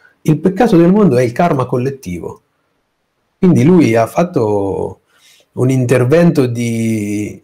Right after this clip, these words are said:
lui Gesù, ha fatto un intervento di ingegneria s-, sociale, psicospirituale, <laughs> duemila anni fa, se la vogliamo chiamare in termini,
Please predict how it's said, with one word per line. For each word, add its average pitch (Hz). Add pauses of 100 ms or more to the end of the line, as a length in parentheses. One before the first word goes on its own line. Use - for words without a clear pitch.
(140)
lui 113
Gesù, 110
ha 110
fatto 120
un 117
intervento 123
di 113
ingegneria 131
s-, -
sociale, 135 (180)
psicospirituale, 139 (100)
<laughs> 120
duemila 123
anni 120
fa, 117 (480)
se -
la 123
vogliamo 123
chiamare 123
in 123
termini, 113